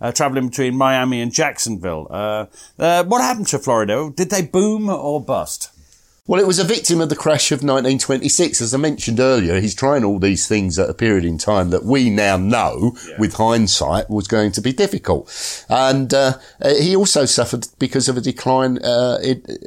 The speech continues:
Speaker 2: uh,
Speaker 1: Property
Speaker 2: a
Speaker 1: boom
Speaker 2: property
Speaker 1: collapsed,
Speaker 2: boom,
Speaker 1: didn't it?
Speaker 2: yeah.
Speaker 1: Yeah.
Speaker 2: And, and he fell into receivership within a year.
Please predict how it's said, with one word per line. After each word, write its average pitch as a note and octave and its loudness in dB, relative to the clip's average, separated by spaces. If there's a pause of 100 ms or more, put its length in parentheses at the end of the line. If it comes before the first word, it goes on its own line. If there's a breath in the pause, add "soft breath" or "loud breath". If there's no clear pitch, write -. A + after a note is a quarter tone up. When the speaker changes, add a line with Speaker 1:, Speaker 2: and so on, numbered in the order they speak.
Speaker 2:
uh, A#2+ 0
Speaker 1:
Property - 0
Speaker 2:
a - -4
Speaker 1:
boom G#2 -4
Speaker 2:
property D#3+ 0
Speaker 1:
collapsed, F2 0
Speaker 2:
boom, A#2 0
Speaker 1:
didn't - 0
it? F2 -6
Speaker 2:
yeah. E2+ -8
Speaker 1:
Yeah. - -10 (220 loud breath)
Speaker 2:
And, D3 0
and D#3 0
he E3+ -2
fell E3+ 0
into D#3+ 0
receivership D3 0
within B2 2
a B2 2
year. D3+ 0